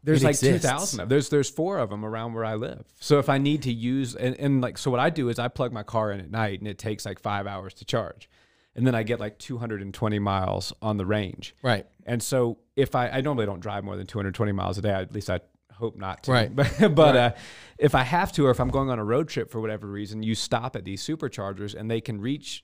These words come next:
Speaker 1: um, charging capacities of almost three hundred miles gained, uh, in charge per hour.
Speaker 2: Per hour, right.
Speaker 1: So if you, like, literally need to stop for, like, fifteen minutes, twenty minutes on the road, it's just slightly longer than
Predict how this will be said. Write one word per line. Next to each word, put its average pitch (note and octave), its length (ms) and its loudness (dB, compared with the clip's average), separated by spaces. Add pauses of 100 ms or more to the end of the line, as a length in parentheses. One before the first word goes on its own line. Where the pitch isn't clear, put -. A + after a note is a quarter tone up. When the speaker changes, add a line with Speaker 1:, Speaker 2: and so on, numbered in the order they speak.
(120)
Speaker 1:
um, F#2+ 460 -4
charging A#2+ 400 0
capacities G#2+ 580 -8
of G2 80 -6
almost G#2 540 -6 (340)
three B2 220 -4
hundred A2 440 -6
miles G#2+ 560 -6 (520)
gained, A2+ 520 -2 (160)
uh, G2+ 240 2
in G2+ 140 0
charge A#2 420 0
per A2 160 -4
hour. G#2+ 520 -4
Speaker 2:
Per B2 160 4
hour, G2+ 260 2
right. F2 240 -2
Speaker 1:
So D#3 100 2
if C#3 120 2
you, D3+ 180 4
like, B2+ 320 -4
literally C3+ 460 4
need A#2+ 180 -4
to G2 60 -10
stop B2 360 -4
for, A#2 60 -4
like, G#2+ 160 -4
fifteen A#2+ 460 -4
minutes, A#2+ 280 -4
twenty A#2+ 280 0
minutes A2+ 320 0
on G#2+ 120 -4
the G2+ 100 -6
road, A#2 380 0 (320)
it's A2 220 -4
just B2+ 260 2
slightly A#2+ 420 -4
longer A2 460 -6
than G#2+ 380 -8